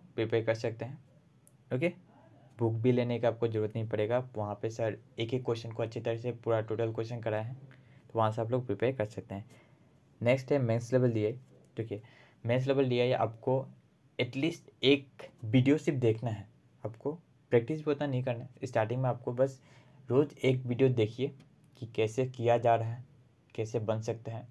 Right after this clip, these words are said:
क्योंकि मेंस लेवल डीआई का कोई वो नहीं है, क्या बोलते हैं, ख़त्म नहीं है, मतलब बहुत सारा है।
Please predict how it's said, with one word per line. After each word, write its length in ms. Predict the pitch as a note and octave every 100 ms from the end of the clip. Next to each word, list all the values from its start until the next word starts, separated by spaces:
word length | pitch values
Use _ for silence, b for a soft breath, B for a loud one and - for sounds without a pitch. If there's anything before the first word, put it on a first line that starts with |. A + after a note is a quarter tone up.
| -
क्योंकि 300 | B2+ B2+ C#3
मेंस 480 | B2+ B2+ C3 - - _ -
लेवल 240 | B2 C3
डीआई 240 | B2 A#2+ A#2+
का 100 | A#2+
कोई 380 | A#2+ A#2+ A#2+ A2+ b b b b _ _ _ _ _ _ _ A2
वो 160 | A#2
नहीं 200 | B2 A#2
है, 80 | B2
क्या 180 | - A2+
बोलते 280 | G#2 G2+ G#2+
हैं, 220 | A2 A2 - _ _ _ _ - _ _ _ _ _ _ _ _ _ _ _ _ _ _ _ _ _ _ _ _ _ _ _ _ _ _ _ _ _ - _ _
ख़त्म 240 | - C3 D#3
नहीं 140 | C#3
है, 60 | A#2
मतलब 200 | C3 C#3
बहुत 240 | A2 B2+
सारा 220 | A#2+ G2
है। 120 | G#2+